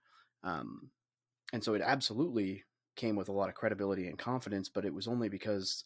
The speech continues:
the way that I got there was by, I mean, I've got three hundred articles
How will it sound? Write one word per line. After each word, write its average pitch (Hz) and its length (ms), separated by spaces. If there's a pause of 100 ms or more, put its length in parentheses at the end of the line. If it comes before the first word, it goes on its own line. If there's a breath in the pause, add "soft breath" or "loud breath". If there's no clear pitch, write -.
(100)
the 104 120
way 101 240
that 98 140
I 95 120
got 101 320
there 98 200
was 95 300 (100)
by, 95 480 (760 soft breath)
I - 40
mean, 95 100
I've 95 80
got - 160
three 101 200
hundred 98 220
articles 101 760